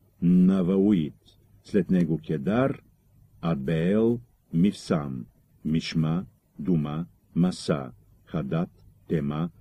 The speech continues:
Етур, Нафиш и Кедма. Тия са Измаиловите синове, и тия са имената им според заселищата им, според шатрищата им. Това са дванайсетте князе на племената им.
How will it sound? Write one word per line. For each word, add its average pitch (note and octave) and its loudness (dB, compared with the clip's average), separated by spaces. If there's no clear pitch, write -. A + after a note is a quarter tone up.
Етур, E2 -2
Нафиш D#2+ -6
и F2+ -2
Кедма. D2 -4
Тия C3 4
са C#2 -8
Измаиловите D#2+ 0
синове, D#2 -4
и E2 -2
тия F2+ 2
са F2 -4
имената F#2 0
им C#2+ -6
според C#2 -10
заселищата E2 -6
им, E2+ 0
според - -4
шатрищата - -8
им. C2 -8
Това B2 2
са B2+ 0
дванайсетте D#2+ -2
князе G2+ 0
на F2 0
племената C#2+ -6
им. C2 -10